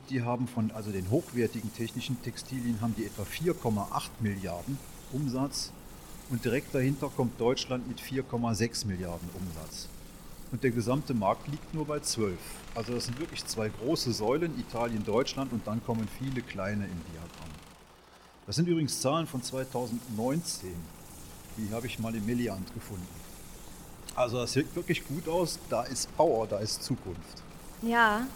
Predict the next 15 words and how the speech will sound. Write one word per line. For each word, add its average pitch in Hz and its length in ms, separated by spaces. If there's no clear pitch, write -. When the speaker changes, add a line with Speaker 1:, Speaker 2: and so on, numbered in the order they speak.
Speaker 2:
klingt 262 220
ganz, 202 220
ganz 202 240
danach. 185 380
Was 226 180
müssen 285 240
denn 254 300
technische 269 280
Textilien 254 480
künftig 247 380
überhaupt 220 340
bieten, 233 380
um 196 180
weiterhin 220 360
attraktiv 220 500